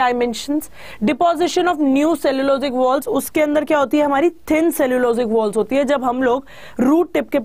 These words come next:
पास वाले मेरिस्टेम की बात करते हैं। तो बच्चे आज हम लोगों ने देखे थे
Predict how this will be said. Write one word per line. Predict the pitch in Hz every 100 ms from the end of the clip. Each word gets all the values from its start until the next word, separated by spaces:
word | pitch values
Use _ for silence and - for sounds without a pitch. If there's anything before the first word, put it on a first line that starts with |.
| 247
पास | 226
वाले | 233 247 233
मेरिस्टेम | 208 - 220
की | 220 254
बात | 196 -
करते | 196 180 185
हैं। | 185 175 - - - - - - - - - - - - - - - 269 - - - -
तो |
बच्चे | 285 320 381
आज | - 285 311 359
हम | 339 339
लोगों | 320 320
ने | 330 320
देखे | 262 240 302
थे | 277 285